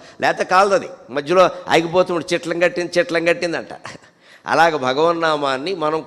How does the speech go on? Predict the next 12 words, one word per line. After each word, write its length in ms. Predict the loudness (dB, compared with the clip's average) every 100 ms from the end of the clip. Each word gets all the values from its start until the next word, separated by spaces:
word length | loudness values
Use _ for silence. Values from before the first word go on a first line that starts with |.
| -10
కూరేయాలి 580 | -4 -2 0 0 0 -2
మనస్సులో, 520 | -8 -12 -16 -20 -20 _ _ _ _ _ _ _ _ -8
ఆ 40 |
మంత్రాన్ని 480 | -6 -4 -4 -2 -2
కూరేయాలి 580 | -4 0 4 4 2 2
నిరంతరం. 540 | 0 0 0 2 2
అదే 220 | 4 4 4
ఎవరన్నా 340 | 2 0 0
మధ్యలో 340 | 0 0 0
పలకరిస్తే 480 | 2 0 0 0 0
"పనేం 320 | 2 2 2
లేదా?" 280 | 4 4 2